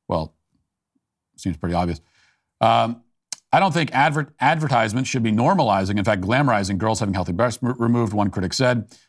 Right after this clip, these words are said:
Throughout the campaign, real-life couples were, are captured expressing their moments of embrace, while each couple is also dressed in a selection of Burberry gifts. Burberry shared the new campaign on its Instagram account, where it has received hundreds of comments.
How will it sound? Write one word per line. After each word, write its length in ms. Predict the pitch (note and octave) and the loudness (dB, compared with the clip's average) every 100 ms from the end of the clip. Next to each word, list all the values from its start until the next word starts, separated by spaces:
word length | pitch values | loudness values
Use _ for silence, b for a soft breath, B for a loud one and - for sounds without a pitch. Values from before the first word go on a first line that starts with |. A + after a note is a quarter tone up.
| b | b
Throughout 160 | D3+ D3+ | -2 0
the 60 | |
campaign, 400 | D3 C#3 B2+ B2+ | -2 -2 0 0
real-life 320 | A#2 B2 A#2+ | 2 2 0
couples 260 | - A2+ G#2+ | 0 -2 -2
were, 160 | G#2 G#2 | -4 -2
are 120 | G#2+ | -2
captured 360 | D#3 D3+ D3 | 0 -2 -2
expressing 460 | A2+ - C3+ A2+ A#2+ | -6 -2 -2 0 -2
their 140 | G#2 | 0
moments 360 | G2+ C#3+ C#3 B2+ | 0 2 0 -2
of 80 | G2+ | -4
embrace, 520 | G2+ A#2+ C3 A#2+ - b b b | 0 0 0 -2 -8 b b b
while 180 | G#2 G2 | -2 0
each 240 | F3 E3 | -2 0
couple 300 | - D3 C3 | 0 0 0
is 80 | A2 | -2
also 280 | A2+ A2 A2+ | 0 0 -2
dressed 360 | G2 G#2+ G2+ - | -2 0 0 -2
in 80 | |
a 40 | G2+ | -4
selection 440 | G#2+ G2 F#2+ G#2 | 0 -2 -2 -4
of 100 | F#2 | -2
Burberry 460 | F2 G2+ G2 F#2+ F2+ | -2 0 0 0 -2
gifts. 500 | F2 - - - - _ B B B B | -4 -8 -8 -10 -12 _ B B B B
Burberry 380 | A2+ A2 A2+ G#2+ | 0 2 2 0
shared 320 | - B2 B2 | -2 -2 0
the 60 | A2+ | 0
new 100 | A2+ | 0
campaign 380 | A#2+ G#2+ A2+ | 0 0 0
on 80 | A2 | 0
its 100 | G2 | 0
Instagram 400 | F3 E3 C3+ C3 | -2 0 0 0
account, 360 | B2 C3 B2 A#2+ _ _ | 0 0 0 -4 _ _
where 220 | - A2 G#2+ | -2 0 2
it 100 | G#2 | 2
has 180 | G#2+ | 0
received 360 | G2 - A2+ G2 | -2 -2 -2 0
hundreds 320 | A2 G2 F2 | -2 -2 -4
of 80 | F2+ | -2
comments. 480 | A#2 A2 G#2+ F#2+ | 0 0 0 -6